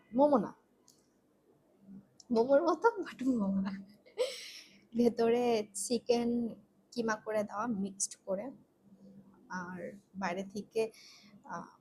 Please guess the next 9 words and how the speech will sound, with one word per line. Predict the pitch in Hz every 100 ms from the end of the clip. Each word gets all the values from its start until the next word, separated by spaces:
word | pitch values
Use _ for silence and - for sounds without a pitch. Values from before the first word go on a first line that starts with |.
| 196
মোমো | 233 254 277 294
না | 302
এটা | 294 294
বলার | 285 285 285
কারণ | 269 277 277
হচ্ছে | 254 277
এর | 220 208
যে | 247 240 240 226 208 - 196 190
ডোটা | 226 233 233 151